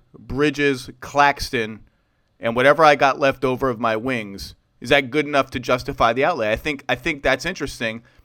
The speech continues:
He's obviously mentioned Mikal Bridges as a guy he'd wanna play with, but he's also mentioned Bam Adebayo as a guy he'd, he'd wanna play with. And to me,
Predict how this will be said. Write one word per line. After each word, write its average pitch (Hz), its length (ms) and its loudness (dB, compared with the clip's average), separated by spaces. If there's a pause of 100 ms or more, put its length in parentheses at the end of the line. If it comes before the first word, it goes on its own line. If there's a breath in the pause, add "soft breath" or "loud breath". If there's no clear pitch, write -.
(140 soft breath)
He's 175 260 -4
obviously 156 460 2
mentioned 135 380 -4
Mikal 123 320 -2
Bridges 135 520 -2 (340)
as 120 200 0
a 117 60 -6
guy 117 260 0
he'd 127 180 -4
wanna 110 200 -4
play 131 220 -4
with, 139 260 -4 (420 soft breath)
but 147 120 0
he's 139 120 -2
also 165 280 2
mentioned 135 300 -4
Bam 120 200 0
Adebayo 107 640 -2
as 117 160 -6
a 120 60 -8
guy 107 220 -4
he'd, 110 280 -10
he'd 127 160 -6
wanna 110 220 -8
play 110 260 -6
with. 101 260 -10
And 131 180 -6
to 135 100 -6
me, 151 420 -2